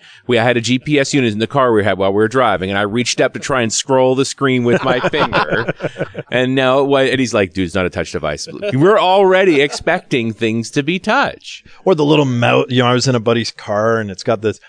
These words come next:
Speaker 2: he was like, "Oh, look at this great new mouse for navigating the car stuff." And you just sort of say,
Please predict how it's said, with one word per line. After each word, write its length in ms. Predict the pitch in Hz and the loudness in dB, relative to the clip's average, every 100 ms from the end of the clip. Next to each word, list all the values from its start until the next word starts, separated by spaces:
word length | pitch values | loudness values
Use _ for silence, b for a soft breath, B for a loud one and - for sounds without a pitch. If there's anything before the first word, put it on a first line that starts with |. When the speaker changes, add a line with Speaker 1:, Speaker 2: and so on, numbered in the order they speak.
| b | b
Speaker 2:
he 160 | 135 | -4
was 180 | 120 110 | -2 -4
like, 160 | 113 220 | 0 2
"Oh, 140 | 233 | 4
look 180 | 160 170 | 2 -2
at 60 | 151 | -4
this 140 | 131 | -8
great 260 | - 143 143 | -2 0 2
new 140 | 127 | 0
mouse 360 | 113 117 120 - | 0 0 -2 -6
for 140 | 107 | -6
navigating 540 | 104 113 113 110 107 | -4 -2 0 -2 -2
the 80 | 95 | -6
car 340 | - 110 107 110 | -10 -8 -6 -6
stuff." 380 | - 104 85 117 | -6 -6 -6 -8
And 80 | |
you 80 | 123 | -8
just 180 | 139 156 | -8 -8
sort 120 | 147 | -8
of 60 | 127 | -10
say, 280 | 127 113 | -8 -10